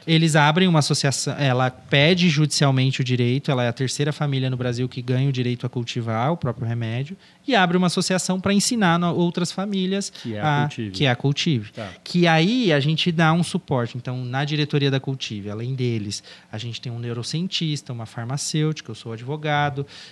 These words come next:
Speaker 1: é... enfim, tem uma galera de comunicação, um administrador,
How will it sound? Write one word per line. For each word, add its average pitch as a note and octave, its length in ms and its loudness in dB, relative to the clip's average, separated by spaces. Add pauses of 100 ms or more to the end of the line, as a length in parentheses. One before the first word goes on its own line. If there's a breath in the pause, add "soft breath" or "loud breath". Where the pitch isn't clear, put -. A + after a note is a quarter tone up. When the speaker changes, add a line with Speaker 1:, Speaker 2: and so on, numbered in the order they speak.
(120)
Speaker 1:
é... G#2+ 920 -6 (380 loud breath)
enfim, A2 440 -8
tem A#2 160 -6
uma A#2 220 -4
galera A#2 340 0
de G#2+ 100 -4
comunicação, C3 680 0
um B2+ 40 0
administrador, C3+ 760 -2